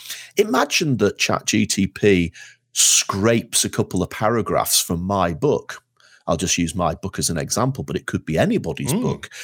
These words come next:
Speaker 1: So somebody types in and says, "Find me an argument about, um, uh, complicated language." And it uses my cat on the mat example in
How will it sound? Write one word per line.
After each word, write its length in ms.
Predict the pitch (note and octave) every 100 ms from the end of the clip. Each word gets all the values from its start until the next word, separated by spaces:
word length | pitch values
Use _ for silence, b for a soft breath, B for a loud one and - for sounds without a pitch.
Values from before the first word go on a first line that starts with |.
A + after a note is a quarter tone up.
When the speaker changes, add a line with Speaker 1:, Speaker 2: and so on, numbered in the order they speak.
| B
Speaker 1:
So 240 | - F3+ -
somebody 340 | - C#3+ F#2+
types 460 | - G2+ E2 - A2
in 100 | F#2+
and 140 | E2+
says, 320 | - F2+ F2
"Find 380 | - B2 A#2+ A2+
me 80 | G#2+
an 100 | F#2
argument 600 | F#2+ G2 - D#2 D2 -
about, 560 | D2+ E2 D#2 - - F2+
um, 400 | E2+ D2+ D2+ D#2 B B B B
uh, 260 | E2+ D#2 D#2 -
complicated 720 | G2+ D#2+ F2+ F#2+ E2 - D2
language." 560 | G#2+ B2+ G#2 - - -
And 80 | B2
it 140 | C3 -
uses 460 | B2+ D3+ C3+ G2
my 200 | F#2+ F2 F2
cat 340 | - G2 -
on 140 | F2+
the 60 | E2+
mat 300 | G2 C#3+ -
example 720 | E2+ - D2+ D2+ - C2 C#2 B B B _
in 360 | G#2 F#2+ F#2